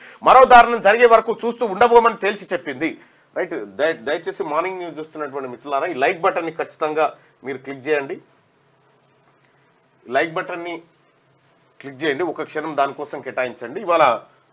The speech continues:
పూర్తి స్థాయి వార్తలు నేను, ఆ, శ్యామ్ ఇద్దరమే అందించాల్సి ఉంటది,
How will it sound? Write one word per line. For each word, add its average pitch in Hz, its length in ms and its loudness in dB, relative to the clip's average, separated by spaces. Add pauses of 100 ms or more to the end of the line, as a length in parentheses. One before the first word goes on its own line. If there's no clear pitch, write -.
(440)
పూర్తి 202 260 -4
స్థాయి 190 300 2
వార్తలు 160 540 2
నేను, 165 440 -4 (280)
ఆ, 139 320 2
శ్యామ్ 151 300 0
ఇద్దరమే 151 300 -2
అందించాల్సి 139 540 -6
ఉంటది, 131 280 -12